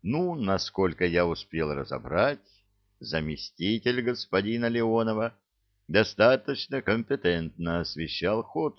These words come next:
проводимых работ. Так что, смею надеяться, то, что он сможет его заменить там на некоторое время.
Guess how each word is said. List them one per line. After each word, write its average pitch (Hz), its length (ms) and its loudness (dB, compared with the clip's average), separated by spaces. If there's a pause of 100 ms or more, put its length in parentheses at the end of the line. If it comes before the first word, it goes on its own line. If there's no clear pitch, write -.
(120)
проводимых 76 580 -4
работ. 120 420 -2 (840)
Так 90 260 4
что, 90 320 2
смею 87 380 -2
надеяться, 87 840 0 (680)
то, 160 420 8
что 151 220 2
он 151 80 0
сможет 117 440 0
его 110 200 0
заменить 101 460 -4
там 101 320 0
на 92 100 -2
некоторое 90 560 -4
время. 65 480 -8